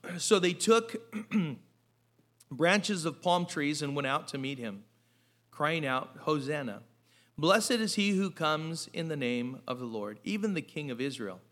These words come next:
And Jesus found a young donkey and sat on it, just as it is written, "Fear not,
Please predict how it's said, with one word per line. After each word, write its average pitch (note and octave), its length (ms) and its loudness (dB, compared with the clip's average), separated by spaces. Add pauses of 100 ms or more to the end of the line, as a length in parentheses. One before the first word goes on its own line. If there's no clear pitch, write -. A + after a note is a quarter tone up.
(800)
And A2+ 140 -6
Jesus B2 320 -6
found C#3 300 -4
a B2+ 40 -6
young A#2+ 280 -6
donkey G#2+ 420 -8
and A2 100 -8
sat A2+ 240 -6
on G2 200 -8
it, - 240 -14 (440)
just C#3 380 -4 (140)
as C#3 220 -8
it A2+ 100 -8
is A2 180 -10
written, G2+ 280 -14 (920)
"Fear G3 240 0
not, C#3+ 540 -2